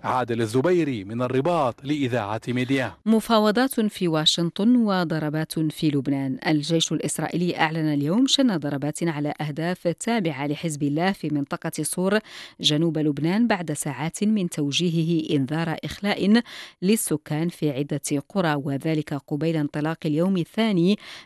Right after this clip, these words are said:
Speaker 2: من مباحثات في واشنطن بين ممثلين عن لبنان وإسرائيل، وسط سعي الولايات المتحدة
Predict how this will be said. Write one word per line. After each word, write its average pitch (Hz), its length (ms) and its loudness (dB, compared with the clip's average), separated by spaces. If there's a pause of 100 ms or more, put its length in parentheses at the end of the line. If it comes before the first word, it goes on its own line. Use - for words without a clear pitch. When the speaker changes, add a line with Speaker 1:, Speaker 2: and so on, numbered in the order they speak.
Speaker 2:
من 175 260 4
مباحثات 147 760 0
في 202 360 2
واشنطن 165 640 0
بين 160 300 2
ممثلين 151 580 2
عن 170 280 2
لبنان 175 420 2
وإسرائيل، 160 880 0 (440)
وسط 156 400 -2
سعي 151 460 0
الولايات 147 500 0
المتحدة 160 640 0